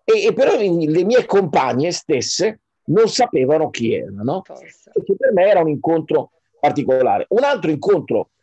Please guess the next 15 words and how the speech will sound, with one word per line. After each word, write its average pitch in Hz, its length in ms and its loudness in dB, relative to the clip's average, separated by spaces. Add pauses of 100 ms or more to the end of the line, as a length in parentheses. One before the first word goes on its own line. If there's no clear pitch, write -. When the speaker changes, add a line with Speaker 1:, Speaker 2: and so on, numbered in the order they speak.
(100)
Speaker 1:
per 135 100 0
esempio, 131 360 0
che 147 120 0
ho 127 80 0
trovato 147 460 0
speciale 127 880 -4 (260)
è - 160 -4
stato 135 280 0
un 151 80 0
incontro 160 440 -2
in 123 140 -2
un, 143 380 0
eh, 123 400 -2
campiello 131 580 -2
deserto 110 680 -2